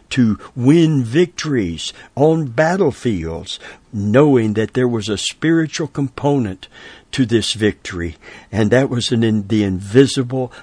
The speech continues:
manifest presence of God. <laughs> Hallelujah. But Saul armed David with his armor,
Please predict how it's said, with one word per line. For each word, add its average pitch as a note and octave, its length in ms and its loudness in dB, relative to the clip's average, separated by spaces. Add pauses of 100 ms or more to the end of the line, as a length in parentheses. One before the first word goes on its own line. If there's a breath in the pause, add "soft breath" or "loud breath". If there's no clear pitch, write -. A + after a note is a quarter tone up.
manifest A#2 1080 -2 (300 loud breath)
presence G#2+ 680 -2 (220 loud breath)
of G2 300 -8
God. G2+ 580 -4 (120)
<laughs> - 120 -20
Hallelujah. B2 1120 -2 (380 loud breath)
But - 160 4
Saul D#3+ 560 0
armed C#3 400 0
David D3+ 380 0
with F3 200 0
his G3+ 300 -2
armor, F2 500 -4